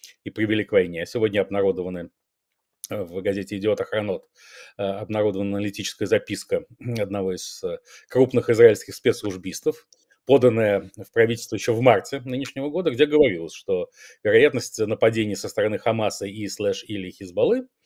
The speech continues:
нарастает пропорционально тому, как растёт внутренний раскол в Израиле из-за юридической реформы. И, собственно, поэтому юридическую реформу нужно остановить или, по крайней мере, снизить градус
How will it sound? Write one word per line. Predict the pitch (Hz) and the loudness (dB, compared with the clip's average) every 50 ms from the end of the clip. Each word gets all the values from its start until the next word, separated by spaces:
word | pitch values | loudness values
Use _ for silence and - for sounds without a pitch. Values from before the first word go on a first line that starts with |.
| _ _ - - - _ _ _ | _ _ -20 -20 -20 _ _ _
нарастает | 117 113 104 - - - 98 - | 2 2 2 4 4 2 2 2
пропорционально | 135 123 - 123 107 - 135 131 131 127 117 110 113 104 | -2 0 0 -2 4 8 8 8 8 8 6 4 2 0
тому, | - 113 117 - - | 0 0 0 -2 0
как | - 139 131 - | 0 0 2 4
растёт | 123 110 - - 151 - - | 0 2 4 2 0 0 0
внутренний | 117 143 147 143 - 123 120 117 117 | 2 2 2 2 2 -2 0 0 2
раскол | 110 117 117 - - 120 110 98 | 2 2 2 2 0 0 0 2
в | 101 | -2
Израиле | 98 104 123 165 180 170 139 107 | -4 0 2 2 2 2 -2 -4
из-за | 123 139 131 127 | -6 -6 -6 -6
юридической | 107 98 101 101 110 120 - - - 110 110 | -6 -6 -6 -8 -8 -12 -12 -12 -10 -8 -8
реформы. | 113 - - - - - _ _ _ _ _ _ _ _ _ - - - - - _ _ | -6 -6 -6 -8 -8 -10 _ _ _ _ _ _ _ _ _ -20 -20 -20 -20 -20 _ _
И, | 98 95 | -10 -6
собственно, | - - 95 - 107 101 | -6 -6 -8 -6 -6 2
поэтому | - 120 147 - 123 110 | 2 2 2 2 -4 -6
юридическую | 104 110 117 127 - - - 117 104 | -6 -6 -8 -10 -10 -8 -8 -8 -8
реформу | - - 135 131 113 107 | -4 -2 -2 -2 -2 -2
нужно | 117 110 117 120 | -4 -2 0 0
остановить | 104 - - 120 131 175 175 - | -2 0 0 -2 -2 -2 0 -2
или, | 123 117 | -2 0
по | - 107 | 0 0
крайней | - - 127 127 120 | 0 0 0 0 -2
мере, | 120 120 107 | -2 -4 -6
снизить | - - 117 110 120 107 101 | -6 -8 -8 -8 -8 -8 -2
градус | 98 113 117 113 113 107 - - | 2 4 4 4 2 -2 -10 -12